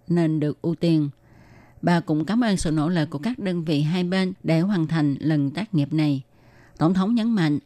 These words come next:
đối mặt với thử thách, đối thoại và hợp tác luôn là cách giải quyết vấn đề tốt nhất.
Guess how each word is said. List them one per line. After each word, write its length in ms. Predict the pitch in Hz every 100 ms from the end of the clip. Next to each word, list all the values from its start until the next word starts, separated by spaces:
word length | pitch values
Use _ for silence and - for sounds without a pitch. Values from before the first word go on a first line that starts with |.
| - - -
đối 140 | 220
mặt 160 | 208 135
với 240 | 160 196
thử 200 | 262 156
thách, 220 | - 220 - _ _
đối 200 | - 202
thoại 320 | 220 160 135 -
và 100 | 156
hợp 140 | 147 170
tác 280 | 160 185 285 - - -
luôn 240 | 175 170
là 120 | 160 143
cách 200 | 247 -
giải 180 | 143 160 180
quyết 260 | 247 -
vấn 200 | 170 214
đề 160 | 170 139
tốt 240 | 139 185
nhất. 160 | 208